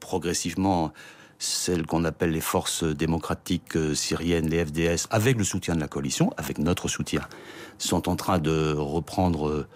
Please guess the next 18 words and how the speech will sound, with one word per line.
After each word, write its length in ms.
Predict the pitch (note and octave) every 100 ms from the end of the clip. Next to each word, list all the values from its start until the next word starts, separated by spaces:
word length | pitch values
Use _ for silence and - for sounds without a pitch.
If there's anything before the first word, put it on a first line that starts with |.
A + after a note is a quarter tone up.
| - - -
euh, 560 | D2+ C#2 B1+ B1 B1+ C2
la 80 | C#2+
ville 400 | D#2+ C#3+ F3 D#3
et 60 | D#2+
l'environnement 520 | D#2 D#2 D#2 D#2 E2
de 80 | E2
la 80 | D2+
ville. 300 | E2+ D3+ F#3 - -
Il 80 | D2+
reste 240 | F2+ F#2+
encore 240 | D2+ - G#2
des 80 | G#2+
poches, 320 | - E3 -
hein, 80 | A#2
ce 140 | -
n'est 40 |
pas 120 | - F2
fini. 280 | D#3+ A#2+